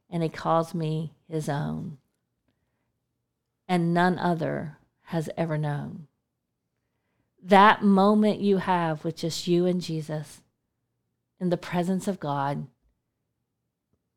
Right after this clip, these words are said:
nothing else matters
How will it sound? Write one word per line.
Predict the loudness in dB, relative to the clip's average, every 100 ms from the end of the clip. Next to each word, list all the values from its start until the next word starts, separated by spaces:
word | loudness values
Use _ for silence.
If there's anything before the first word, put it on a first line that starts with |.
| _ _ _ _ _ _ _ _ _ _ _ _
nothing | -10 2 4 4 2 2
else | 0 -2
matters | -6 -4 -4 -8 -10 -16